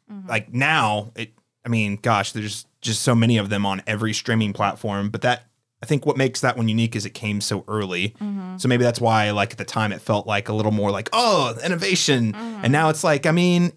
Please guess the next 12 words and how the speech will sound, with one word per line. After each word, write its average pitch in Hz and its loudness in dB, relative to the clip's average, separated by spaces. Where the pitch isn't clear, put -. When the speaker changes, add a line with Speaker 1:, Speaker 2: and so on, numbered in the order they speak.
Speaker 2:
it's 151 -4
not 214 2
that 196 0
it 160 -4
wasn't 165 2
innovative, 117 2
but 117 2
I, 110 0
I - -2
just 131 0
feel 156 2
like 120 2